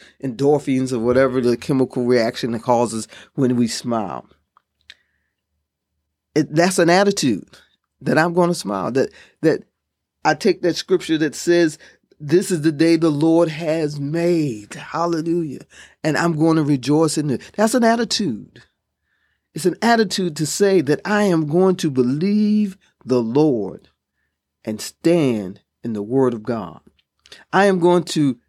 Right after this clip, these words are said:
study God's word. That's an attitude that we have to put in, in order to continue on. It's an attitude. And it's more important than anything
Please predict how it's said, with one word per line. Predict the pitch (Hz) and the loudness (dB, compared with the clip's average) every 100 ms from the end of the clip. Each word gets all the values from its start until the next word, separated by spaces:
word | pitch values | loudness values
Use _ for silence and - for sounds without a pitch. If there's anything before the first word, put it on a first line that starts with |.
| _ _ _ | _ _ _
study | - - 196 196 117 101 _ _ _ _ _ _ _ _ | -14 -2 0 0 -2 -8 _ _ _ _ _ _ _ _
God's | 117 143 127 127 | -4 -2 -2 -4
word. | 147 151 95 - - - | -2 -2 -4 -10 -18 -2
That's | 220 | 0
an | 214 - | 0 2
attitude | 214 220 208 165 131 - _ | 2 2 -2 -2 -2 -4 _
that | 151 135 | -2 0
we | 151 220 | 2 2
have | 208 180 - | 2 -2 -4
to | 147 | -4
put | 165 | 0
in, | 165 175 160 101 _ _ _ _ _ _ - | 0 -2 -6 -10 _ _ _ _ _ _ -6
in | 151 - | -6 0
order | 170 185 180 | 4 4 2
to | 165 - 151 135 135 _ | -4 -4 -4 -4 -10 _
continue | 135 - 175 143 135 | -6 -2 -2 0 -2
on. | 143 113 - _ _ _ _ _ _ _ _ _ | -4 -8 -16 _ _ _ _ _ _ _ _ _
It's | 110 - | -8 0
an | 160 | 2
attitude. | 180 160 - 95 - _ _ _ _ _ _ _ _ _ _ _ _ _ _ - | 2 0 -2 -6 -10 _ _ _ _ _ _ _ _ _ _ _ _ _ _ -2
And | 147 | 0
it's | 143 | 2
more | 143 143 165 | 2 2 4
important | 160 - 160 151 131 | 2 0 0 2 0
than | 117 | -2
anything | - 120 120 101 - - - | -2 -2 -2 -4 -12 -18 -18